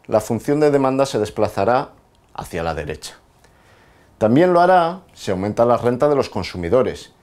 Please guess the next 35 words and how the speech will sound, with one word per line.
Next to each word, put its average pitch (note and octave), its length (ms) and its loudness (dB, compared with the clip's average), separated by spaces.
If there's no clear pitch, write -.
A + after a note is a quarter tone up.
siempre G#2 320 -2
que A#2 80 -8
se G#2+ 140 -4
trate G#2 260 2
de A2 60 0
un G2 120 -2
bien E2 200 -4
normal. F2+ 440 -2
En F#2 180 -6
algunos A2+ 340 0
casos, B2+ 540 -2
como F#2+ 180 -8
estudiaremos F#2+ 800 -2
en F#2 160 -8
otro G2 400 -4
vídeo, B2+ 460 2
eh, G#2+ 360 0
al A2+ 160 0
aumentar G#2+ 480 0
la A2 140 2
renta B2+ 360 0
disminuye A2 600 0
la F#2 100 0
cantidad F#2+ 400 -2
demandada F2+ 460 -2
de E2+ 60 -6
un E2+ 140 -10
bien G2+ 340 0
y F#2+ 100 -10
viceversa. F#2 640 -4
Esos - 280 -8
son G#2 140 -2
los G#2 140 2
bienes A2+ 280 0
inferiores, F2 720 -6